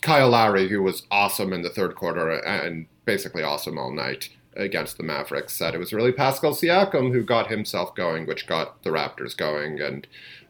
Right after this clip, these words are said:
uh, I find that claim a bit dubious, but he did have a better second half. But, uh, on the whole, I mean, they took care of business. It was a very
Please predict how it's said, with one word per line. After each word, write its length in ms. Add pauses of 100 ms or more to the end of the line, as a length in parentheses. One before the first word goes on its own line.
uh, 520 (120)
I 120
find 320
that 180
claim 260
a 40
bit 240
dubious, 560
but 240
he 100
did 240
have 220
a 40
better 220
second 540
half. 280 (120)
But, 160
uh, 320 (560)
on 180
the 120
whole, 580
I 80
mean, 260
they 200
took 320
care 220
of 120
business. 440
It 60
was 120
a 60
very 540